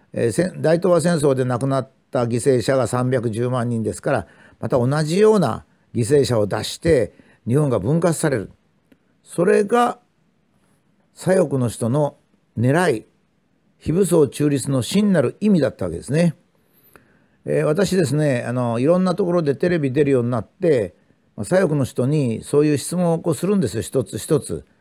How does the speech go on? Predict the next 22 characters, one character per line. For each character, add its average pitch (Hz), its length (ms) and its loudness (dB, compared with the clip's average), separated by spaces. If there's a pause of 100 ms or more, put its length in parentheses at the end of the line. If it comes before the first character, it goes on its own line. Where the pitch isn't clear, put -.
(220)
や 123 120 -4
っ 135 40 -6
て - 120 -6
き - 60 -4
た 156 140 2
ん 110 60 -4
で - 40 -12
す - 100 -10
ね。 143 240 -2 (600)
え 123 160 -4
ー、 - 20 -2
こ 156 140 -4
の 165 60 0
時 170 200 -2
に 123 300 -2 (420)
社 127 140 -8
会 156 180 -2
党 160 100 -2
は 147 120 2
ど 175 140 2
う - 40 -4
考 143 140 -2